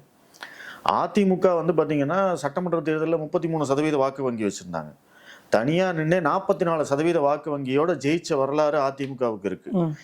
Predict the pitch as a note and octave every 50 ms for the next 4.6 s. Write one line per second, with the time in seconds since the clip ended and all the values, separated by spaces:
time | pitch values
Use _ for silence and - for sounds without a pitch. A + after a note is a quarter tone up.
0 | - _ - G#2 C#3 E3+ F#3 E3 F3 E3+ D#3 D#3 D#3 D3+ D3+ D3+ D#3 E3+ F#3 F3+
1 | D#3 C#3 D3+ E3 E3+ D3+ C#3+ D#3 E3 F3+ E3 D#3 - C3+ C3+ C3+ B2+ B2 B2 A#2+
2 | A2+ A2 G#2+ G#2 G#2+ - C#3 A2+ F#2 D2 _ _ _ _ _ _ _ _ _ _
3 | - - - - - _ - - - A#2+ - - D3 C3 B2 B2+ D3 E3+ F#3 F#3
4 | E3+ D#3+ C#3+ - - C3 B2+ B2 G2 D#2+ -